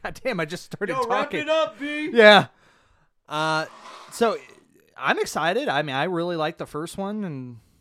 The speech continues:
Speaker 1: Gal Gadot's really good as Wonder Woman, and it, it, I find it kinda odd that they're bringing Chris Pine back. I mean, I don't know how that's gonna be explained, but I'm sure there'll be an explanation for it. And
Speaker 2: It, and it is. I,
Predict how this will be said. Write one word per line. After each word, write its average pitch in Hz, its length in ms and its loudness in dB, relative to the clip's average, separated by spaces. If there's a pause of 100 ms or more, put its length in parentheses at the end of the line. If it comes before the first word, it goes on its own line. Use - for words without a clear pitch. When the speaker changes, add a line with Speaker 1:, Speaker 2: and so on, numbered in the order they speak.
(340)
Speaker 1:
Gal 131 220 -2
Gadot's 147 640 -4
really 135 160 -10
good 139 140 -12
as 127 100 -16
Wonder 139 180 -12
Woman, 160 380 -12
and 113 400 -12
it, 147 160 -8
it, 156 180 -10
I 160 100 -6
find 220 180 -4
it - 60 -8
kinda 156 200 -8
odd 143 240 -4
that 127 120 -12
they're 113 140 -10
bringing 110 400 -12
Chris - 320 -14
Pine 131 420 -12
back. 98 420 -12 (140)
I 107 60 -14
mean, 104 160 -12
I 104 100 -12
don't 113 180 -14
know 104 400 -12
how 107 100 -10
that's 110 220 -10
gonna 107 160 -12
be 101 80 -12
explained, 104 540 -14
but 104 180 -12
I'm 101 100 -14
sure 101 200 -16
there'll 98 120 -12
be 98 140 -12
an 98 80 -12
explanation 95 560 -18
for 107 320 -14
it. - 80 -20
And 95 260 -16
Speaker 2:
It, 135 320 -6
and 131 180 0
it 139 160 2
is. 107 460 2
I, 113 200 -12